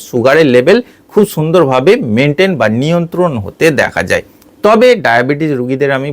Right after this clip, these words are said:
বলে রাখবো, জাম খাওয়ার পর এর আঁটি বা বীজকে কখনোই কিন্তু ফেলবেন না। এটাকে সুন্দর করে ধুয়ে রোদে শুকিয়ে নিন এবং ব্লেন্ডারে বা মিক্সার গ্রাইন্ডারে এর পাউডার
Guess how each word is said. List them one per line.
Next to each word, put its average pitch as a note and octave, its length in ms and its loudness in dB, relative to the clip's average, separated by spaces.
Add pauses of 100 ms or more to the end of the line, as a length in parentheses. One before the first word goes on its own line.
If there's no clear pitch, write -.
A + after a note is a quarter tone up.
বলে A#2 180 -2 (100)
রাখবো, A2+ 260 0 (520)
জাম E3 220 2 (120)
খাওয়ার G#3 340 4
পর E3+ 160 4 (220)
এর C#3 80 -2 (340)
আঁটি D3 300 -2
বা A2 80 4 (120)
বীজকে C#3 300 2 (140)
কখনোই E3 380 0
কিন্তু E3 260 -4
ফেলবেন D#3+ 400 2
না। A#3 60 2 (180)
এটাকে A2+ 240 0 (100)
সুন্দর D3+ 240 0 (100)
করে E3+ 140 2 (120)
ধুয়ে D3+ 200 2
রোদে A2+ 280 2 (140)
শুকিয়ে D#3 360 0
নিন G#3 120 4 (380)
এবং C#3 120 4 (100)
ব্লেন্ডারে F#3 500 4
বা A#2 160 2
মিক্সার C3+ 420 -2
গ্রাইন্ডারে A2+ 480 0 (160)
এর C3 80 4 (120)
পাউডার C3+ 360 2